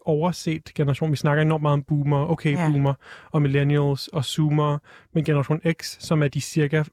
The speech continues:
Speaker 1: fyrre til tres-årige, er ikke en generation, vi snakker så meget om, og de er enormt magtfulde. Alle ministrene stort set
Speaker 2: Mm.
Speaker 1: er Gen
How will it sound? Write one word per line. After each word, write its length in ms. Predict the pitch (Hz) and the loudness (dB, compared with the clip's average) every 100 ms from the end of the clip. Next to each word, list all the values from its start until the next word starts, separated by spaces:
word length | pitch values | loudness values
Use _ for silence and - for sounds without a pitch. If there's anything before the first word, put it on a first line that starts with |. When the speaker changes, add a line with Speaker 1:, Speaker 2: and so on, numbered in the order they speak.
| _ | _
Speaker 1:
fyrre 260 | - 151 143 | -2 0 0
til 120 | - - | -4 -8
tres-årige, 720 | - 160 175 160 151 143 156 | -2 -2 0 -2 0 -2 -2
er 60 | 160 | 0
ikke 160 | 156 | 0
en 60 | 185 | 0
generation, 400 | 160 143 165 156 | 0 0 0 -2
vi 60 | |
snakker 280 | 139 147 143 | 0 0 0
så 80 | 156 | 0
meget 180 | 143 143 | 0 0
om, 120 | 151 | -2
og 120 | 151 | -2
de 100 | 156 | 2
er 40 | 151 | 2
enormt 440 | 156 165 165 - | 2 0 -4 -2
magtfulde. 540 | 139 - - 165 156 | -2 0 -2 -2 0
Alle 220 | 143 147 156 | 0 2 2
ministrene 580 | 151 151 - 170 156 - _ _ | 2 0 0 0 0 -2 _ _
stort 300 | - 165 156 | -6 -4 -2
set 300 | - 160 156 | -2 -2 -2
Speaker 2:
Mm. 120 | 165 160 | 0 2
Speaker 1:
er 320 | 143 131 131 104 - - - | 2 2 -2 -6 -20 -20 -4
Gen 320 | 156 143 143 | 0 2 0